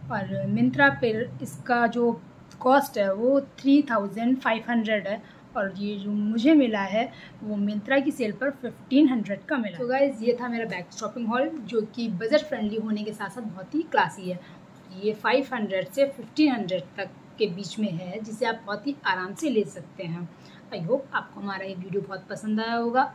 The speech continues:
अगर आपको हमारा video अच्छा लगा तो please share and subscribe my channel।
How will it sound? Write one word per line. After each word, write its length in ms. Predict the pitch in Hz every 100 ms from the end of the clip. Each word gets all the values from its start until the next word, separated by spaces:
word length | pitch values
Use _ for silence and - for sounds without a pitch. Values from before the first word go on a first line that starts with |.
| -
अगर 160 | 285
आपको 240 | 294 285 214
हमारा 260 | 196 185
video 220 | 190 180
अच्छा 200 | 180 -
लगा 220 | 214 214 226
तो 160 | 226
please 420 | 175 - 247 254 -
share 320 | - 208 220 -
and 140 | 196 170
subscribe 500 | - - 254 254 208
my 100 | 190
channel। 420 | 160 196 185 180